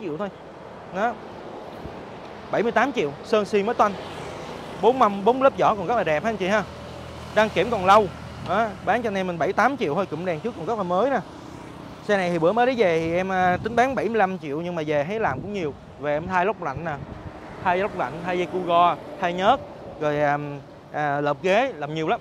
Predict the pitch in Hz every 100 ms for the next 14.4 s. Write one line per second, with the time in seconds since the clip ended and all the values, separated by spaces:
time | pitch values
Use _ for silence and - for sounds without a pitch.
0 | - 156 151 180 226 240 156 202 247 175
1 | 151 196 - - 156 180 175 175 151 139
2 | 165 180 170 143 143 175 160 - - 202
3 | 196 156 190 226 160 139 - - 143 180
4 | - - - 226 262 165 151 208 190 190
5 | 156 208 220 170 160 185 - - 147 190
6 | 226 262 175 180 175 170 185 - 254 262
7 | 202 180 165 196 202 175 196 - 147 233
8 | - - - - 294 196 170 202 185 185
9 | 185 - 165 208 208 247 160 156 214 190
10 | 185 170 147 170 196 220 165 - - -
11 | - - 202 262 226 190 175 160 240 -
12 | - - - - - - - - - -
13 | - - 170 165 196 190 277 - 254 220
14 | 185 254 294 214